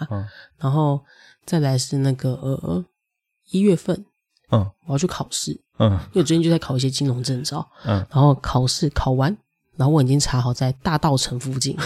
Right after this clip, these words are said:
Speaker 2: 就是万华附近，
Speaker 1: <laughs>
Speaker 2: 还有另外一家。所以我目前明天一家，一月一家，二月一家，我已经排好三家草莓大福了。
Speaker 1: 我等着要吃这些草莓大福。
Speaker 2: 没错。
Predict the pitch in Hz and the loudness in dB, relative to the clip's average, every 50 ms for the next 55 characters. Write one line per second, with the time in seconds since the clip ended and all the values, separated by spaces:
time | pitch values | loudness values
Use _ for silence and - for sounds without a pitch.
0 | - - - 156 160 165 185 165 131 127 - 123 123 127 131 131 131 131 135 131 | -6 -2 2 4 4 6 6 4 4 2 0 -2 0 0 0 0 0 0 0 -2
1 | 127 127 - - - - - - - - - - - 180 143 131 135 131 131 135 | -2 -2 -4 -6 -6 -6 -8 -16 -16 -8 -2 2 4 4 4 4 2 2 2 2
2 | 127 127 131 131 - - 147 160 - - - - - 151 - - - - 202 180 | 0 0 -2 -4 -6 -6 -6 -8 -8 -10 -10 -8 -8 -8 -8 -8 -4 0 0 2
3 | 135 143 170 160 - - 131 127 127 131 131 _ _ _ - 135 135 147 151 160 | 2 2 0 0 -2 -2 -2 -2 -2 -4 -8 _ _ _ 4 6 8 8 8 8
4 | 160 160 151 139 - 135 131 131 135 131 - - - 139 143 143 135 131 127 - | 8 8 6 4 4 2 2 2 0 -2 -4 -4 0 2 4 4 4 4 4 2
5 | - 123 123 - - 135 123 123 123 120 123 120 110 - 123 123 131 131 127 135 | 2 0 2 6 6 6 8 8 6 4 2 0 0 -2 -2 2 4 6 6 6
6 | 131 - - 139 135 156 - 135 127 123 123 120 - - - 123 131 - 143 143 | 4 2 0 -2 -2 -2 -2 -2 -2 -2 -2 -4 -4 -6 -8 -12 -10 -8 -8 -8
7 | 151 - - - 170 156 - - - - - _ - 90 98 98 - 110 95 87 | -8 -10 -8 -6 -6 -6 -6 -10 -20 -20 -20 _ -4 -4 -2 -2 0 -2 -2 0
8 | 101 104 104 107 - - - 110 101 104 95 95 101 95 - - - - - - | 0 2 2 0 0 0 -2 0 0 0 0 -2 -2 -4 -4 -6 -6 -6 -6 -6
9 | - - - - - - - 139 131 135 - 147 135 - | -6 -6 -6 -8 -12 -8 -6 -4 -4 -2 -2 -4 -4 -4